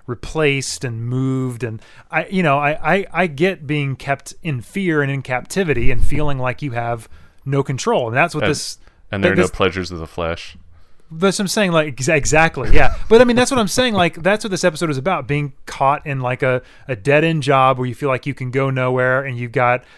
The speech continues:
Speaker 1: a boss who tells you exactly what you can do, and you literally have no other options, and if you do something wrong, you're screwed. You've, you've ruined the rest of your life. And I just, I, I kind of, I dug all of that. I, I think it was a really neat kind of,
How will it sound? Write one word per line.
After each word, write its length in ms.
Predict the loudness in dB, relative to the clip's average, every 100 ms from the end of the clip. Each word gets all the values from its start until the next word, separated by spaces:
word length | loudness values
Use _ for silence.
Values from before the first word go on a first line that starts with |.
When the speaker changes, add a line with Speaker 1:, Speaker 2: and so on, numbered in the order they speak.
| -10
Speaker 1:
a 80 | -6
boss 420 | 0 2 2 -2
who 80 | -10
tells 340 | -6 -6 -4
you 80 | -8
exactly 420 | -6 -2 -2 -2
what 160 | -8 -8
you 120 | -8
can 160 | -10 -8
do, 240 | -6 -4
and 100 | -6
you 100 | -8
literally 600 | -6 -4 -2 0 -2 -4
have 500 | -2 0 2 0 -4 -12 -16 -4
no 240 | 0 2
other 200 | 4 4
options, 420 | 2 -2 -6 -6
and 80 | -6
if 140 | -6 -6
you 60 |
do 100 | -6
something 340 | -6 -6 -6 -6
wrong, 480 | -2 2 2 0 -6 -16 -20 -14
you're 240 | -6 -4
screwed. 480 | -4 -4 -2 -2 -6
You've, 200 | -12 -10
you've 320 | -8 -8 -6
ruined 380 | -4 -4 -4 -4
the 80 | -4
rest 260 | -4 -6
of 80 | -8
your 120 | -6
life. 420 | -4 -4 -6 -18 -18 -6
And 140 | -2
I 60 | 0
just, 220 | -2 -6 -4
I, 140 | -6 -4 -4
I 80 |
kind 260 | -2 -2 0
of, 240 | -2 -6 -16 -6
I 80 | -6
dug 500 | 0 2 2 0 -6
all 280 | -4 -4 -4
of 60 |
that. 220 | -10 -10 -10
I, 120 | -8
I 80 | -8
think 240 | -6 -6 -6
it 80 |
was 220 | -6 -4 -4
a 60 |
really 340 | -4 -2 -2 -2
neat 320 | -4 -8 -6
kind 200 | -4 -2
of, 240 | -4 -8